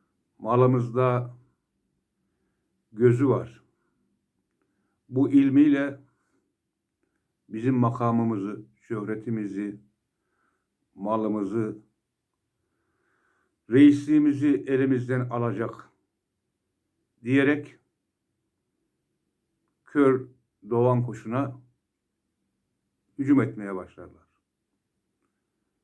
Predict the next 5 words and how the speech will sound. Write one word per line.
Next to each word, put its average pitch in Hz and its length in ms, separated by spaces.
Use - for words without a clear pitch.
Ve 131 160
onun 131 600
etrafını 127 600
sararlar. 120 720
Kanatlarını 139 880